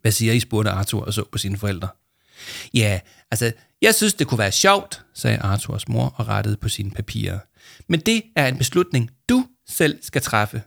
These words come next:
Jame, vil du kaste den kreative taletidsbold til Arthurs far?" "Tak," sagde Arthurs far og greb bolden. "Jamen, det er fint med mig, men, men kun hvis Arthur har et godt hold.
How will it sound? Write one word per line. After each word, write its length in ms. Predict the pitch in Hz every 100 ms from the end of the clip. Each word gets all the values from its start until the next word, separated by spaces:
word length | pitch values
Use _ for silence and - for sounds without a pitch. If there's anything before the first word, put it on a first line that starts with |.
| _ _ _ -
Jame, 320 | 123 143 185 -
vil 80 | 113
du 60 |
kaste 360 | 160 185 190 180
den 180 | 156 131
kreative 460 | - 170 190 143
taletidsbold 720 | 127 151 175 175 135 - 127 131
til 160 | - -
Arthurs 420 | 143 - 123 -
far?" 300 | 139 175 - _ _ _ _ _ _ _ _ _ _ _ -
"Tak," 260 | 120 120 -
sagde 220 | - 110 98
Arthurs 400 | 101 - - -
far 280 | - 151 -
og 100 | 156
greb 220 | - - -
bolden. 380 | - _ - - _ - _ _ - - _ -
"Jamen, 160 | 110 101
det 80 | 92
er 40 |
fint 300 | - 127 -
med 80 | 101
mig, 320 | 101 107 117
men, 340 | - 101 98 101
men 140 | - 104
kun 180 | 143
hvis 160 | 196 170
Arthur 320 | 143 147 156
har 160 | 127 123
et 120 | -
godt 180 | 110 113
hold. 240 | - 95